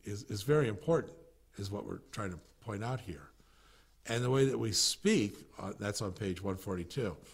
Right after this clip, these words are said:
the way that we speak on one forty-three and listen has a lot to do with that too. So it's kind of like, "Well, Roy, you know, you're, you're taking us apart here,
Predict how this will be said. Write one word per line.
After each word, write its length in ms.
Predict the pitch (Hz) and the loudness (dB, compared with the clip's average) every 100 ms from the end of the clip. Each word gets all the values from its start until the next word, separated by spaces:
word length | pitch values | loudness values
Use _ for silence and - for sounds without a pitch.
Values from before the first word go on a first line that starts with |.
| - - - | -20 -20 -8
the 80 | 123 | 0
way 140 | 123 127 | 4 6
that 120 | 117 | 4
we 140 | 110 | 2
speak 760 | - - - 220 117 - - - - _ - | 2 2 4 6 4 0 -10 -20 -20 _ -10
on 120 | 107 110 | -4 -2
one 180 | 113 | -2
forty-three 920 | 107 117 104 98 - - 185 120 98 - - - _ - | -2 -2 0 0 -2 2 4 6 4 -2 -14 -20 _ -8
and 160 | 98 | 0
listen 500 | 135 233 - 98 107 - - _ _ _ | 6 8 6 4 0 -6 -20 _ _ _
has 240 | - 139 139 | 2 4 6
a 60 | |
lot 300 | 131 139 139 | 6 4 4
to 60 | 127 | 2
do 200 | 107 135 | 2 4
with 200 | 127 - | 4 2
that 340 | 117 110 - | 0 0 -2
too. 320 | - 202 135 - - - _ - - _ _ _ _ _ | 0 2 2 -2 -12 -20 _ -20 -20 _ _ _ _ _
So 640 | - - 123 113 107 98 - - - - _ - _ - - | -2 0 2 2 2 -2 -6 -18 -20 -20 _ -20 _ -20 -12
it's 160 | 101 - | -8 -6
kind 220 | - 139 | 0 0
of 60 | 120 | 2
like, 200 | 104 92 - - _ - | 2 0 -6 -20 _ -4
"Well, 180 | 151 156 | 0 2
Roy, 520 | 220 302 214 123 - - - - _ _ _ | 4 4 6 4 2 -8 -20 -20 _ _ _
you 100 | 123 | 0
know, 100 | 123 | 2
you're, 200 | 123 117 - | 2 0 -2
you're 140 | 127 | -4
taking 360 | 107 196 202 170 | 2 4 8 6
us 140 | 113 | 6
apart 500 | 95 - - 226 294 | 2 6 6 8 6
here, 320 | - 71 62 | 2 -4 -8